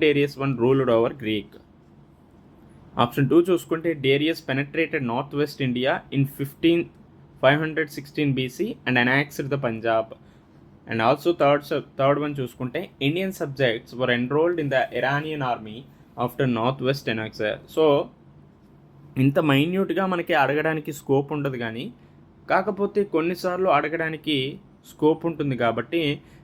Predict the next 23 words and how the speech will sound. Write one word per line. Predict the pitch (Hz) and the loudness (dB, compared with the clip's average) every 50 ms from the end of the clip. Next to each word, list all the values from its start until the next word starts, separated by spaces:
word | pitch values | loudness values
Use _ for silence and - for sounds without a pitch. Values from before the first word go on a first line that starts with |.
| - - 127 | -6 -2 2
మ్యాక్సిమం | 131 151 170 180 165 156 170 180 175 175 175 - 139 | 2 2 2 2 -2 -4 -4 -2 -2 -2 -2 -2 -4
if | 139 - 151 | -2 -2 -2
in | 147 143 151 | -2 0 0
case | 165 170 170 160 147 | -2 0 2 2 2
ఏవైనా | 147 143 156 151 156 156 151 - - - 131 | 2 2 2 0 -2 -4 -6 -6 -6 -8 -8
ఎక్స్ట్రీమ్ | 135 - - 143 - 170 180 185 175 - | -8 -10 -14 -6 -2 -2 0 -2 -2 -2
స్టేట్మెంట్స్ | - 170 160 151 143 147 147 143 147 143 - 143 | 0 0 0 0 0 -2 -2 -2 -2 -4 -4 -4
ఉన్నా, | 135 131 131 131 127 120 - - | -4 -2 -2 -2 -2 -2 -2 -4
అటువంటి | 139 139 180 170 175 175 170 170 156 | -4 -2 0 -2 -2 -2 -2 0 2
వాటి | 147 143 147 147 151 151 143 | 2 2 2 0 0 0 0
ఉంటే | 139 135 - 165 156 139 139 160 - - - - - - - | 0 0 -2 -2 -2 0 -2 -2 -6 -10 -20 -20 -20 -8 -4
మీరు | 147 147 151 143 135 | -2 0 0 0 0
ఎలిమినేట్ | 135 147 175 180 180 175 160 143 - | 0 -2 -2 -4 -4 -6 -8 -6 -6
చేస్తూ | 143 135 139 - 180 170 170 | -8 -8 -8 -8 -6 -4 -4
దీని | 165 156 143 - - - - | -2 -2 -4 -6 -8 -6 -4
సమాధానాలు | 139 139 143 139 135 135 127 123 123 123 123 - | -2 0 2 2 2 2 0 -2 -4 -6 -4 -2
చేయడానికి | 113 113 110 113 110 110 - 123 - | -2 -2 -2 -4 -6 -10 -12 -16 -10
స్కోప్ | - - 139 123 120 - 120 | -6 -4 -4 -4 -4 -8 -14
ఉంటుంది. | 123 - 113 113 107 110 - - - | -14 -12 -12 -12 -12 -14 -14 -10 -2
So, | - 139 135 135 | 2 4 4 4
ఈ | 131 123 | 4 2
విధంగా | 123 135 147 170 180 160 143 156 196 - - - - _ _ - - _ _ - - - - 131 123 | 0 0 0 2 4 4 2 2 0 -6 -16 -20 -20 _ _ -20 -20 _ _ -20 -20 -18 -8 0 2
డేరియస్, | 143 147 170 170 170 165 170 | 4 4 6 6 4 2 2